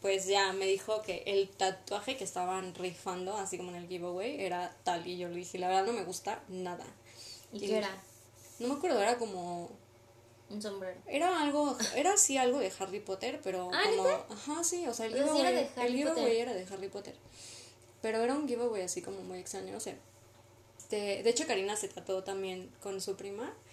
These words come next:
Speaker 2: Ujú.
Speaker 1: Aquí como en la clavícula se puso las tres estrellitas de los libros.
Speaker 2: Ujú.
Speaker 1: ¿Ves que lo-, todos los libros tienen en la parte de arriba tres estrellitas? Bueno, esas se las tatuó. Y yo me hice la serpiente de Slytherin.
Speaker 2: <laughs>
Speaker 1: Bueno, yo no me la hice, me la hizo la prima
Speaker 2: Pero
Speaker 1: de
Speaker 2: está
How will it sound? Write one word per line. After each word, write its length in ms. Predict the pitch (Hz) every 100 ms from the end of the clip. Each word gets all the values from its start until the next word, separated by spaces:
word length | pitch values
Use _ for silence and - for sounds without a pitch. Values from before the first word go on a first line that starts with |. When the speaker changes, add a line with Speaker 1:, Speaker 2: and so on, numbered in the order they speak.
| -
Speaker 2:
Ujú. 200 | 233 240
Speaker 1:
Aquí 220 | 190 202 196
como 160 | 202
en 80 | 180
la 80 | 175
clavícula 480 | 190 190 190 247 294
se 120 | 190
puso 260 | 190 196 202
las 180 | 180
tres 180 | - 185
estrellitas 440 | 190 196 180 196 190
de 80 |
los 160 | 180 175
libros. 560 | 185 208 294 370 - -
Speaker 2:
Ujú. 300 | 226 233 220 - - -
Speaker 1:
¿Ves 120 | 196
que 100 | 233
lo-, 120 | 208
todos 180 | 208 208
los 100 | 185
libros 200 | 180 185
tienen 260 | 190 185 180
en 100 | 175
la 100 | 175
parte 220 | 185 185
de 60 | 180
arriba 280 | 175 180 180 -
tres 160 | 190
estrellitas? 460 | 180 190 185 - -
Bueno, 180 | 190 180
esas 200 | 190 190
se 140 | 185
las 160 | 180 175
tatuó. 340 | 180 - 185 - - - - - -
Y 180 | 214 214
yo 120 | 214
me 180 | 220 214
hice 280 | 208 214
la 140 | 208 190
serpiente 440 | 190 - 190 180
de 80 | 190
Slytherin. 640 | 185 190 196 190 180 185 190 185 - -
Speaker 2:
<laughs> 420 | 214 208 196 196 202 - - - - - - - - -
Speaker 1:
Bueno, 180 | - 202
yo 100 | 190
no 80 | 196
me 100 | 180
la 120 | 175
hice, 140 | 175 175
me 120 | 175
la 100 | 175
hizo 160 | 175
la 80 | 185
prima 200 | - 208
Speaker 2:
Pero 100 | 262 320
Speaker 1:
de 40 |
Speaker 2:
está 120 | 349